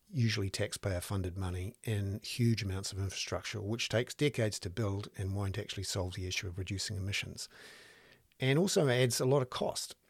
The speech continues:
So, um, one of the things I'll be arguing for, uh,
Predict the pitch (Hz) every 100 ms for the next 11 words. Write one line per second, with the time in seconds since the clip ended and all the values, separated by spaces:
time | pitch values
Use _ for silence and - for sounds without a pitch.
0 | _ - - 127 117 113 117 107 101 101
1 | 98 98 101 - 117 117 101 101 98 95
2 | 95 92 101 95 98 95 98 95 92 -
3 | 98 95 - - - - - - - _
4 | _ - 101 92 92